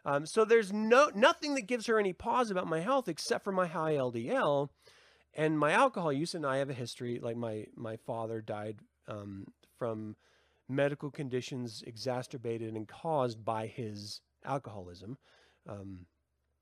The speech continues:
you know, I have family members that struggle with alcoholism. I struggle with alcohol use. I don't dare call it alcoholism because that puts it on a whole different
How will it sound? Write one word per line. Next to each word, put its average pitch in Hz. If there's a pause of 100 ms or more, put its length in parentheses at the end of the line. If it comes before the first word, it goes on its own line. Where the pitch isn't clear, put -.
(640)
you 160
know, 117
I 113
have 113
family 117
members 107
that -
struggle 113
with 101 (200)
alcoholism. 104 (600)
I 151
struggle 147
with 131
alcohol 127 (280)
use. 127
I 117 (260)
don't 127
dare 127
call 139
it 180
alcoholism 165
because 120
that 117 (180)
puts -
it 131
on 120
a 120
whole 127
different 127